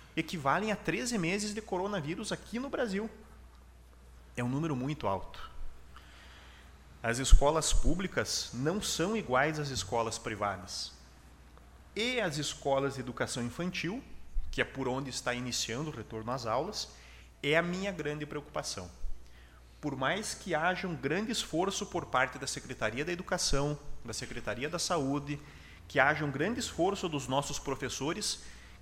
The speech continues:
crianças pequenas de zero a cinco anos,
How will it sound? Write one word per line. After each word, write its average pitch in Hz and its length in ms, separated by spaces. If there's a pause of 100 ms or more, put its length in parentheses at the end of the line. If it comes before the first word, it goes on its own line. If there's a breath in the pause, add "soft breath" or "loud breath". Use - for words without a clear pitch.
(100)
crianças 196 580
pequenas 165 640
de 135 120
zero 143 480
a 113 40
cinco - 500
anos, 165 540